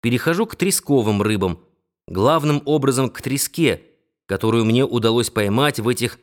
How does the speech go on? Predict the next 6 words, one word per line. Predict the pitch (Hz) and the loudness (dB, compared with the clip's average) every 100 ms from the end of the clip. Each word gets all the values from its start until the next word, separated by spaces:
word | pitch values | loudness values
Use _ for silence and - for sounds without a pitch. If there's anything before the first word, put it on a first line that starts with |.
| _ _ | _ _
обетованных | 110 110 110 101 127 127 117 - | -4 -2 0 0 0 0 -2 -4
водах | 87 113 156 139 - _ _ _ - | -4 2 2 2 -2 _ _ _ -8
на | 98 | -6
плодородной | - 117 107 98 147 165 139 135 | -2 0 2 2 2 4 2 2
ньюфаундлендской | 117 110 123 131 123 110 113 - 117 104 | 2 0 0 2 0 0 -2 -2 -2 0
мели. | 113 113 101 82 - | 2 2 0 -4 -8